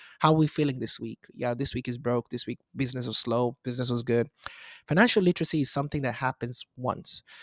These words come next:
It's not something that happens once. It's something that, it's ongoing. It's something that you have to train and retrain, because sometimes we slip, you know, you gotta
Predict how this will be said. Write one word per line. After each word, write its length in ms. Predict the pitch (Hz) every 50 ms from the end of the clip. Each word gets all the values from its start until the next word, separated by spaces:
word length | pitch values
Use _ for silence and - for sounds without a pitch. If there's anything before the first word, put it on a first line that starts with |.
| - - - - - _ _ _ _
It's 180 | - - - 160
not 160 | 165 170 -
something 260 | - 170 147 - -
that 80 | 139 127
happens 400 | 127 135 - - 127 123 - -
once. 280 | - 117 117 139 147 -
It's 80 | 143 -
something 240 | 147 139 139 143
that, 140 | 127 120 - -
it's 160 | - 117 - - -
ongoing. 560 | 131 127 127 123 127 131 135 131 107 98 90
It's 120 | 92 -
something 200 | - 135 131 -
that 140 | 139 131 -
you 40 | -
have 120 | 127 123
to 100 | - -
train 360 | 135 - - - 139 139 139 139
and 140 | 131 123
retrain, 540 | 120 135 131 131 - - 123 107 98 98 98
because 240 | 101 - - 160 165
sometimes 360 | - 208 - 254 254 247 214
we 60 | 185
slip, 400 | 147 - - - 165 160 135 -
you 80 | - 127
know, 140 | 131 131 143
you 80 | 156
gotta 320 | 160 180 - - 117 107